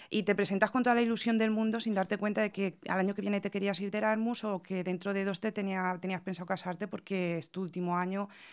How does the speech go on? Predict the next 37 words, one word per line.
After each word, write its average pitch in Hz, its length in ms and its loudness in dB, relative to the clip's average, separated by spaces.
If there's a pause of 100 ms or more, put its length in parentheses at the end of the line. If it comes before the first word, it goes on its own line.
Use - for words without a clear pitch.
(140)
y 214 200 0
no 202 140 4
habías 180 220 2
caído 180 260 0
en 170 60 2
la 165 80 4
cuenta 165 300 0
de 202 100 0
eso. 170 220 -8 (400)
Se - 120 -4
les 190 140 2
explican 175 340 -2
todas 175 220 0
estas 170 240 -4
cuestiones 190 580 -2 (540)
y, 208 680 4
y 196 100 0
la 180 140 4
verdad 160 320 2
es 165 100 -2
que 185 120 -2
por 175 140 -6
lo 165 80 -2
general 156 420 -2
no 165 160 2
hay, 156 300 0
no 165 80 -2
hay 165 60 -2
ningún 156 200 -2
tipo 156 200 -4
de 151 180 0
problema, 160 420 0
se 156 120 -8
suele 165 180 -6
compatibilizar 156 680 -4
muy 160 180 0
bien 180 260 0